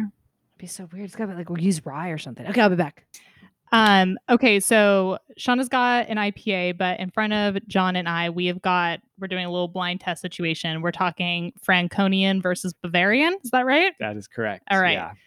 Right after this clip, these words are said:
Speaker 2: So John knows which one's which. Well, I don't know. Maybe you
Speaker 3: I
Speaker 2: mix
Speaker 3: do.
Speaker 2: yours up.
Speaker 3: No, I do.
Speaker 2: You do? Okay.
Speaker 3: <laughs> I'm not diving in. This is a Shark Tank. You're going down. <laughs>
Speaker 1: Damn.
Speaker 3: No, I'm kidding. I don't know.
Speaker 2: All right,
Speaker 3: I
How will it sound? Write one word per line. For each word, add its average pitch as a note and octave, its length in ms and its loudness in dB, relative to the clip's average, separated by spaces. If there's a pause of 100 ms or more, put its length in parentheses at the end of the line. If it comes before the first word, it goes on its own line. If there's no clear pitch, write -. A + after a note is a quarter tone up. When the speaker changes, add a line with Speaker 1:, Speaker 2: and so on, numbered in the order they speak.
(140)
Speaker 2:
So G3 440 4
John B3+ 360 4
knows A#3+ 220 6
which A3 160 0
one's G#3 240 2
which. F#3+ 480 0 (400)
Well, G3+ 260 4 (140)
I - 20 4
don't A#3 140 4
know. F3 120 2
Maybe F#3+ 260 -2
you G3 140 -4
Speaker 3:
I F#3+ 80 -4
Speaker 2:
mix B2+ 120 -4
Speaker 3:
do. B2+ 60 0
Speaker 2:
yours F3 160 -4
up. - 120 -10
Speaker 3:
No, A#2+ 180 -2
I A2+ 120 -2
do. G2 300 -8
Speaker 2:
You B3 120 8
do? F#3+ 220 0 (100)
Okay. E3+ 500 2
Speaker 3:
<laughs> - 80 -20
I'm D3 180 0
not D#3 300 2
diving A#2+ 380 -2
in. B2+ 320 -2 (380)
This C3 160 -2
is C#3+ 60 -4
a G#2+ 120 -2
Shark D#3+ 460 0
Tank. G#2 340 -4
You're C3 160 -4
going A2+ 260 2
down. A2+ 420 0 (300)
<laughs> D#5+ 200 -4
Speaker 1:
Damn. G3+ 600 4 (720)
Speaker 3:
No, C#3+ 180 6
I'm A#2+ 140 0
kidding. G#2 260 -4
I A2 140 -2
don't A#2 160 -6
know. G2 160 -10 (160)
Speaker 2:
All A3 100 6
right, G3 320 4
Speaker 3:
I G#3+ 100 4